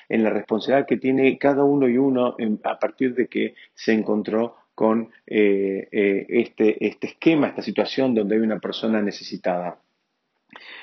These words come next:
Una vez le preguntaron al Baal Shem Tov, el Baal Shem Tov decía que de toda persona, eh, uno podía aprender algo. Entonces una vez fueron y le preguntaron, el Baal Shem Tov era,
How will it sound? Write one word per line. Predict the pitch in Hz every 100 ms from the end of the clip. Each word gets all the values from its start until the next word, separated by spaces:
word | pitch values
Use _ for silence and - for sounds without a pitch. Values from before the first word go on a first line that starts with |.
| - - - - _ _
Una | - 139 151
vez | 156
le | 143
preguntaron | - 127 120 131 135 120
al | 107
Baal | 113 110
Shem | - 117
Tov, | 107
el | 104
Baal | 113 123
Shem | - 147
Tov | 139 131
decía | 104 98 - 127 113
que | 104
de | 101
toda | 107 127 120
persona, | 110 104 - 120 117 117 - _ -
eh, | - 107 98 101 104
uno | 113 120 117 107
podía | - 107 113 113
aprender | 110 98 101 101
algo. | 95 92 92 87 _ - - _ _
Entonces | 117 123 117
una | 127 131
vez | 131 135 131
fueron | - 127 135
y | 127
le | 110
preguntaron, | 104 110 110 127 113
el |
Baal | 104 107
Shem | 101 117
Tov | 117
era, | 113